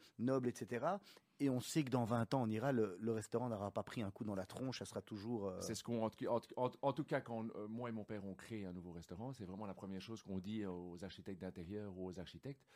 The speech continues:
Speaker 2: c'est vraiment de travailler avec les matériaux nobles, le plus possible, évidemment, des matériaux belges,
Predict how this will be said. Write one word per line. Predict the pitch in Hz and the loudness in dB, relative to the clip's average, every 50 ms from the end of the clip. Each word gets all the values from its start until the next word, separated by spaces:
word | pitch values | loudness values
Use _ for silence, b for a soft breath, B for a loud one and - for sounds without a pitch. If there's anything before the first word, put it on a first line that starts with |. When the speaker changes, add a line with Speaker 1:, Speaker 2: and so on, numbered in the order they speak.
| b b b b | b b b b
Speaker 2:
c'est | - - 104 | -8 -6 -6
vraiment | 92 92 101 107 | -4 -2 -4 -4
de | 107 101 | -4 -4
travailler | - 107 95 101 101 | -4 -4 -2 -2 -2
avec | 98 87 | -4 -4
les | 92 | -4
matériaux | 92 92 90 - 98 92 82 92 95 92 | -4 -4 -4 -4 -6 -4 -2 0 0 0
nobles, | 87 90 98 101 113 131 147 151 135 113 | 0 0 -2 -4 -4 -4 -6 -8 -8 -8
le | 95 87 | -12 -12
plus | - 104 | -14 -14
possible, | - - 98 - - 101 90 90 | -10 -10 -10 -8 -6 -6 -6 -6
évidemment, | 90 85 85 85 87 | -6 -6 -8 -8 -8
des | 82 87 | -8 -8
matériaux | 85 85 - 92 82 82 92 87 | -8 -8 -10 -10 -6 -4 -4 -2
belges, | 80 107 117 139 147 135 151 | -2 -2 -4 -4 -6 -8 -10